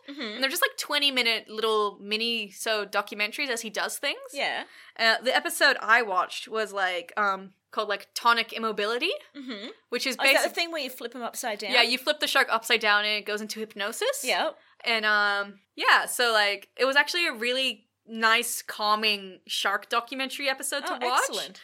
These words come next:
Speaker 2: 'Cause what it is, it's basically, he, like, he has a very, like, presenter-like, um, mannerism to himself.
Speaker 1: Mm.
Speaker 2: But he is genuinely delighted to be doing this, and, like, he's in the Bahamas, and he's with, like, a professional, um, like, a shark tour guide.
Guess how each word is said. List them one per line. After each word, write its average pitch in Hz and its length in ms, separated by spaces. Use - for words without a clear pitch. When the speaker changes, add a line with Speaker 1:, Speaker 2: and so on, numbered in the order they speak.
Speaker 2:
'Cause 262 200
what 294 100
it 320 80
is, 254 160
it's 214 120
basically, 233 580
he, 285 840
like, 226 180
he 277 80
has 311 100
a - 60
very, 339 200
like, 262 220
presenter-like, 208 920
um, 185 560
mannerism 247 500
to 277 100
himself. 294 640
Speaker 1:
Mm. 233 340
Speaker 2:
But 247 120
he 285 160
is 294 180
genuinely 233 500
delighted 202 500
to 208 100
be 220 80
doing 208 280
this, 233 180
and, 226 140
like, 202 160
he's 233 180
in 247 100
the 247 80
Bahamas, 208 640
and 208 100
he's 208 160
with, 220 200
like, 226 160
a 202 180
professional, 196 880
um, 202 220
like, 208 180
a 208 40
shark 220 400
tour 214 240
guide. 330 420